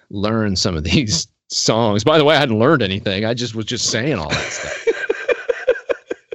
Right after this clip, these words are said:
Speaker 1: And dude shows up. His name is Dave Stewart. We are still friends to this day. He's a real estate agent. Um,
Speaker 2: Nice.
Speaker 1: anyway, so he comes over with his amp and guitar, and we burn through a bunch of tunes. He didn't say a word.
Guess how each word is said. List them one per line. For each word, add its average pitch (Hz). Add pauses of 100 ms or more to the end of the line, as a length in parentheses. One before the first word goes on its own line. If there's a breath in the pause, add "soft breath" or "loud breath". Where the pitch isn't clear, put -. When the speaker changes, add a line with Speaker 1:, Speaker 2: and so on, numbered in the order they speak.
Speaker 1:
And 165
dude 233
shows 196
up. 175
His 175
name 131
is 117
Dave 131
Stewart. 101
We 107
are 90
still 80
friends 78
to 87
this 76
day. 78
He's 104
a 98
real 165
estate 73
agent. - (680 loud breath)
Um, 113
Speaker 2:
Nice. - (240)
Speaker 1:
anyway, 123 (240)
so 135
he 156
comes 156
over 151
with 113
his 113 (680)
amp 113
and 110
guitar, 143
and 117
we 185
burn 175
through 226
a 123
bunch 127
of -
tunes. 254
He 165
didn't 135
say 160
a 98
word. 80